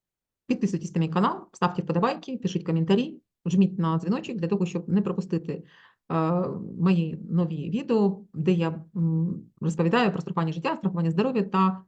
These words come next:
ностр-, накопичувальні програми пенсійні для дорослих і накопичувальні програми для дітей. Якщо вам було сьогодні настільки цікаво, що ви хочете потрапити до мене на консультацію,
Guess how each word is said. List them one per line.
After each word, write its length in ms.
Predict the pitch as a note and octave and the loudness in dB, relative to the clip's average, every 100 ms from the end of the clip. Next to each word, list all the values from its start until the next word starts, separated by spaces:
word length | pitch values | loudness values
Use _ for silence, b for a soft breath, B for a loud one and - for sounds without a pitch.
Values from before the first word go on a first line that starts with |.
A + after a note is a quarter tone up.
| - | -2
ностр-, 300 | E3+ - E3 | -2 0 4
накопичувальні 760 | E3+ E3 F#3 G3 F#3 E3 D#3+ | 6 6 6 2 0 -2 -2
програми 380 | D#3+ E3+ B3 B3 | 0 2 2 0
пенсійні 640 | G3+ G3 G3 F3+ E3+ B B B B | -2 0 0 0 -2 B B B B
для 120 | E3+ F3+ | 2 4
дорослих 400 | F3+ F3 F3 F3 | 4 2 -2 0
і 120 | G3 G3 | 2 2
накопичувальні 480 | G3 G3 G3 F#3 | 2 -2 0 0
програми 360 | F3 E3+ F#3 F3 D#3 | 0 0 0 0 -2
для 180 | E3 | -4
дітей. 440 | E3 D#3+ D#3 D3+ D3+ - _ _ _ _ _ _ - | -4 -6 -4 -6 -6 -14 _ _ _ _ _ _ 0
Якщо 300 | F3 - C#4 | 2 2 0
вам 260 | A#3 G3 - _ | 2 0 -4 _
було 320 | D#3+ G3 A3+ A3+ | 4 6 6 4
сьогодні 480 | G3 G#3+ G#3+ F#3 - _ | 2 4 2 0 -4 _
настільки 440 | F#3 F#3+ G#3+ E3+ | 0 2 0 0
цікаво, 540 | E3 E3+ E3+ D#3+ F#3+ b b b | -2 -2 0 0 -2 b b b
що 160 | - | 4
ви 80 | G3+ | 4
хочете 300 | G3 G3 F#3 | 4 0 -2
потрапити 440 | F3 F3 E3+ - D#3+ | -2 0 0 -2 0
до 120 | E3+ | 2
мене 180 | D#3+ D#3 | 2 0
на 80 | |
консультацію, 680 | E3 E3+ E3 D#3 D3 E3 | -2 -2 -2 -2 -4 -4